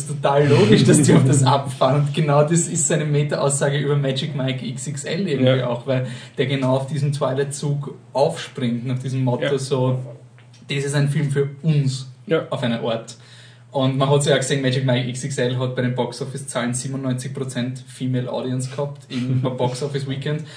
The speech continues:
Speaker 1: Und der Rekord, ich weiß nicht genau, war davor irgendein Twilight-Film mit achtzig Prozent, sowas in die Richtung.
Speaker 2: Also es sind
Speaker 1: Also
Speaker 2: extreme
Speaker 1: er hat irgendetwas getroffen. Ich bin froh, dass es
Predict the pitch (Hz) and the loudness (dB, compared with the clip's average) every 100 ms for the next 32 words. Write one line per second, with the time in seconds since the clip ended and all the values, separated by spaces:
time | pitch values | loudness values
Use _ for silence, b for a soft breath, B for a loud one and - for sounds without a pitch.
0 | B B 131 135 127 127 135 127 127 123 | B B -2 0 0 0 0 2 4 2
1 | 139 - 131 117 117 123 120 120 127 - | 2 0 0 0 2 2 0 -2 -4 -4
2 | 120 123 127 - - 131 123 113 - 113 | -2 -2 -2 -8 -8 -4 -2 -4 -4 -4
3 | 113 - 117 117 117 - 107 - - - | -4 -6 -6 -6 -8 -10 -10 -10 -16 -14
4 | - - - 123 - - 104 - - - | -14 -14 -14 -12 -10 -10 -10 -10 -10 -12
5 | - - - - - - 107 98 110 104 | -12 -12 -12 -12 -14 -10 -10 -10 -12 -8
6 | - 131 117 104 104 - 139 135 139 143 | -2 2 2 2 0 -2 0 0 4 4
7 | 151 - - - 170 175 160 147 139 - | 4 -4 -12 2 6 6 4 2 0 2
8 | - - 180 156 143 143 - - 147 135 | 2 4 4 4 2 2 0 -2 0 2
9 | 143 147 139 139 123 123 - | 2 2 0 0 0 -2 -4